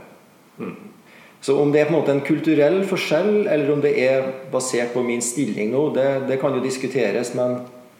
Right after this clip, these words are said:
Speaker 2: eh, noen forskjeller er det.
Speaker 1: Mm.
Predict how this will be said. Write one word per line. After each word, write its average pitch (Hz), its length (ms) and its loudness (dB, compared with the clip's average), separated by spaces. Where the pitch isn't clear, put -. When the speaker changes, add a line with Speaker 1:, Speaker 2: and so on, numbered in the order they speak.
Speaker 2:
eh, 107 880 -2
noen 135 300 0
forskjeller 120 360 0
er 90 180 0
det. 107 140 -8
Speaker 1:
Mm. 101 200 -12